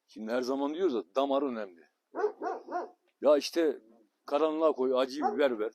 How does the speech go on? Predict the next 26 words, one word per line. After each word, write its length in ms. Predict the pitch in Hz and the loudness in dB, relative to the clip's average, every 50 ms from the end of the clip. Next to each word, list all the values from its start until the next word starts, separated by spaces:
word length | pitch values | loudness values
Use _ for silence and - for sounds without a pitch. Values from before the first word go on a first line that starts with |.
| _ | _
turşu 320 | - - 131 117 - 135 127 | -10 -10 -10 -10 -8 -6 -4
yedir, 360 | 107 98 90 101 110 _ _ - | -4 -4 -6 -8 -12 _ _ -12
makarna 420 | 110 110 101 - 110 107 101 92 | -10 -10 -6 -4 -6 -6 -6 -8
yap 120 | 85 90 - - | -10 -12 -10 -8
falan. 260 | 92 92 90 87 82 85 | -8 -8 -8 -10 -14 -12
Yani 360 | 87 101 117 123 113 98 95 | -8 -6 -6 -6 -6 -6 -8
bunlar 260 | 113 139 151 160 175 | -8 -6 -2 0 0
olmuyor 440 | 147 - 123 143 160 151 131 110 95 | 0 0 0 -2 -2 -2 -2 -4 -4
arkadaşlar. 500 | 92 - - 120 104 95 - - - - _ _ _ _ _ _ _ _ _ | -6 -6 -6 -6 -6 -6 -8 -12 -18 -20 _ _ _ _ _ _ _ _ _
Öyle 160 | - 104 90 80 - _ _ _ _ _ _ _ - | -14 -14 -14 -14 -16 _ _ _ _ _ _ _ -8
tahmin 220 | - 117 120 120 | -6 -6 -6 -6
ettiğiniz 320 | 110 104 - - 113 104 95 | -8 -12 -12 -14 -16 -12 -10
gibi 160 | - - - | -10 -8 -6
değil. 200 | 107 87 - - _ _ _ _ _ _ _ - 302 392 - - - _ 254 339 370 466 - _ _ _ _ _ _ _ _ _ _ _ _ _ - | -6 -6 -8 -10 _ _ _ _ _ _ _ -10 -8 -8 -8 -8 -12 _ -10 -10 -10 -10 -12 _ _ _ _ _ _ _ _ _ _ _ _ _ -8
Bakın 360 | - 370 - 95 87 95 123 | -4 -4 -2 -2 -2 0 4
Doğuşka'ya 400 | 170 160 147 - - 165 170 165 | 4 4 4 4 4 4 4 6
bakın. 300 | 170 160 - 165 160 151 _ _ _ _ _ - - - - 381 - - - - 381 403 381 339 330 339 370 311 370 - - - | 4 4 2 0 -4 -6 _ _ _ _ _ -20 -10 -6 -4 -4 -4 -4 -8 -16 -20 -20 -20 -20 -18 -12 -8 -6 -6 -8 -8 -8
Eşek 340 | 170 - - - 180 156 - | -6 -4 -2 -2 -2 -4 -4
gibi 160 | - 160 160 | -2 0 2
olmuş 320 | 156 139 120 104 - - | 2 2 0 -2 -8 -10
şerefsiz. 480 | - 85 78 - - - - - - _ _ _ _ _ _ _ _ _ _ _ _ - - 359 - - - - - 320 359 285 | -10 -10 -12 -12 -14 -14 -16 -16 -18 _ _ _ _ _ _ _ _ _ _ _ _ -6 -4 -4 -4 -4 -6 -10 -10 -8 -2 2
Bakın 280 | 202 208 196 185 160 143 | 4 4 4 4 4 4
Doğuşka'ya. 460 | 135 131 - - 143 143 151 156 151 _ - - - - _ _ - - 349 370 - 339 381 392 - - - _ _ _ _ _ _ _ - | 2 2 2 2 2 2 0 0 -4 _ -20 -20 -20 -20 _ _ -20 -20 _ -10 -4 -4 -4 -4 -4 -8 -18 _ _ _ _ _ _ _ -6
Bakın 160 | 135 - 127 | -6 -4 -6
şu 300 | - - - - 220 214 | -8 -6 2 8 8 10
an 220 | 190 180 190 220 | 10 8 4 0